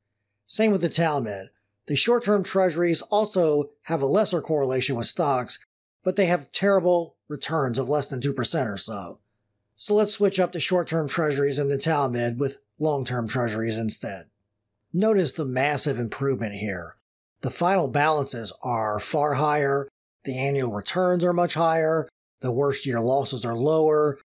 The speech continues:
the max drawdown is lower, the Sharpe ratio is much better. Really, the only downside to this change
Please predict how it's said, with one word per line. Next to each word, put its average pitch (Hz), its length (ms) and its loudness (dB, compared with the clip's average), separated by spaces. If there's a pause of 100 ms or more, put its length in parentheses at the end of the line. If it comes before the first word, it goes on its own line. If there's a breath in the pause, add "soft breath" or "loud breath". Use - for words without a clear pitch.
(100)
the 156 100 -2
max 160 300 0
drawdown 151 560 2
is 113 140 -2
lower, 110 420 0
the 143 100 0
Sharpe 220 440 2
ratio 123 560 -4
is 107 100 -4
much 120 280 -2
better. 101 360 -4 (320)
Really, 208 260 2
the 170 180 -2
only 190 300 2
downside 147 680 0
to 139 80 2
this 131 200 0
change 135 640 0